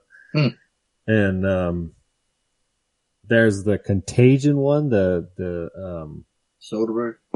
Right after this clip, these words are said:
Speaker 2: Soderbergh one. I've seen,
Speaker 1: Yeah.
Speaker 2: we've seen that one, and I
Speaker 1: Mm-hmm.
Speaker 2: remember it being good. And I actually was, we were gonna watch that. And then I think there was some Netflix movie called Pandemic, and I was like, I didn't even, I never heard of it before.
Speaker 1: Yeah.
Speaker 2: And then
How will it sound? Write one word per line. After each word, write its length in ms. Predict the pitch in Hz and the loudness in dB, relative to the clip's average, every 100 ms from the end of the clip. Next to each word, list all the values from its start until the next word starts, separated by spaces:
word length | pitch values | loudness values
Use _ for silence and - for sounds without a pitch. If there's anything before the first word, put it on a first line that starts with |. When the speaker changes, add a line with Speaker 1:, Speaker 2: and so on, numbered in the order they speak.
| - - | -4 2
Speaker 2:
Soderbergh 440 | 113 113 120 120 | 4 4 4 4
one. 280 | 123 123 131 | 4 4 2
I've 160 | 104 | -2
seen, 220 | - 139 127 | 0 2 2
Speaker 1:
Yeah. 80 | |
Speaker 2:
we've 100 | 113 | 2
seen 240 | - 160 156 117 | 4 6 6 4
that 120 | 85 | 2
one, 340 | 98 95 95 - | 0 -2 -4 -6
and 100 | 101 | -2
I 40 | 101 | 2
Speaker 1:
Mm-hmm. 60 | 107 | 2
Speaker 2:
remember 200 | 107 107 | 4 2
it 100 | - | 0
being 200 | 107 101 | -8 -4
good. 300 | 101 92 87 - _ _ _ _ | -2 0 -2 -6 _ _ _ _
And 140 | 107 104 | -2 2
I 80 | 107 | 2
actually 240 | - 117 | 2 2
was, 240 | 104 95 - | 2 0 -4
we 180 | - 107 | -4 -2
were 60 | |
gonna 140 | 101 98 | 0 2
watch 280 | 95 92 - | 0 0 -2
that. 360 | 90 87 82 _ _ _ _ _ _ _ | -4 -2 -6 _ _ _ _ _ _ _
And 220 | 104 104 101 | -2 2 4
then 360 | 107 104 98 - | 4 2 0 -2
I 40 | |
think 220 | - 156 151 | 0 0 2
there 120 | 135 | 4
was 280 | 110 92 - | 2 0 -10
some 440 | - - 107 95 92 | -10 -2 0 0 -2
Netflix 480 | 92 - 92 - | -4 -2 -6 -4
movie 220 | 98 90 87 | -6 -6 -6
called 280 | 90 87 | -4 -4
Pandemic, 680 | - 92 87 78 87 85 82 - | -4 -6 -4 -2 -2 -2 -6 -6
and 140 | 87 | -6
I 60 | 87 | -4
was 160 | 80 | -4
like, 180 | 85 80 - | -6 -6 -8
I 80 | 90 | -4
didn't 180 | 85 | -4
even, 120 | 82 76 | -4 -8
I 60 | |
never 260 | 85 82 76 | -8 -8 -8
heard 200 | 80 80 | -8 -8
of 80 | 80 | -8
it 140 | 78 | -12
before. 480 | - - 87 82 80 _ _ _ - | -14 -10 -6 -6 -8 _ _ _ -12
Speaker 1:
Yeah. 160 | 170 - | -10 -4
Speaker 2:
And 180 | 135 190 190 | -4 -2 0
then 320 | 92 90 - | 0 -2 -6